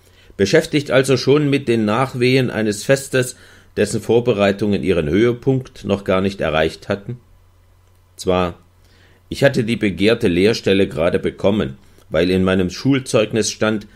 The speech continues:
ich hätte zu viel Fantasie. Ein bedenkliches Übermaß stand da, aber bei aller Fantasie hätte ich mich doch nicht hinein vermutet in einen polnischen Krautkeller, in dem vor lauter Salz und Kohlschweiß keine Luft zum Atmen war.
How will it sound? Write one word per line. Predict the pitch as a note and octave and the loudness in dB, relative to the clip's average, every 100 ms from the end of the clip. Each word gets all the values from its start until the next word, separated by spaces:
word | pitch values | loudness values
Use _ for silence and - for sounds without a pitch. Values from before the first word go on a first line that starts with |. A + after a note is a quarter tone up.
| - - | -14 -4
ich | G2 | -2
hätte | D3 - A#2+ | -2 -4 -2
zu | A2+ | -2
viel | G#2 B2 B2+ | -2 2 2
Fantasie. | C3 A#2 A2+ G#2 G2+ A2+ - - _ _ _ _ _ _ | 2 -2 0 0 0 -2 -2 -6 _ _ _ _ _ _
Ein | E2 D#2+ | -8 -6
bedenkliches | F#2+ A2+ A#2+ A#2 A2+ A#2 - | 0 0 2 -2 0 -2 -2
Übermaß | - C3+ A#2 F#2+ D#2 E2+ | -4 0 0 0 -2 -2
stand | - - F2+ F2+ - | -4 -4 -4 -6 -2
da, | G2 A2+ - - - - | 0 0 -2 -20 -20 -8
aber | G2+ B2 | 2 2
bei | C3 A#2+ G2+ | 4 2 4
aller | D#3+ C#3 | 4 4
Fantasie | C#3+ C#3 C#3 A#2+ A2+ D#3 D3 - - - | 0 0 2 2 0 -6 -6 -8 -10 -2
hätte | C3 D#3 | 0 0
ich | C3 | 0
mich | C#3 C3 | -2 0
doch | C#3 C3+ | 0 2
nicht | D3+ D3+ | 0 -2
hinein | C3+ A2+ B2 D3 | 0 0 0 -2
vermutet | C#3 A2+ A#2 D3 D3 - | 0 2 4 2 2 0
in | A2+ G#2 | -2 -2
einen | A2+ A2 G2+ | 0 0 0
polnischen | A2+ B2+ B2 A2+ G#2+ - | 0 2 0 -2 -4 -6
Krautkeller, | - C#3 C#3 - - F#2+ G#2 - - - - | 0 0 0 -4 0 2 2 -2 -20 -20 -6
in | G2+ | -2
dem | G#2+ G#2 | 0 0
vor | G#2+ F#2 | 2 2
lauter | F2+ F#2 F2+ | 2 0 -2
Salz | F2 G2 G#2 - | 0 0 0 -6
und | D#2+ | -8
Kohlschweiß | - G#2 G#2+ G#2+ F#2 F2+ F2+ - - - - | -2 0 0 -2 -2 0 0 -2 -12 -20 -20
keine | - F#2 E2 | -2 0 2
Luft | F2 F#2+ - - | 2 0 -6 -14
zum | - E2 | -10 -8
Atmen | - G#2 - B1+ B1+ | -2 -4 -4 -10 -8
war. | A1+ A#1+ | -8 -10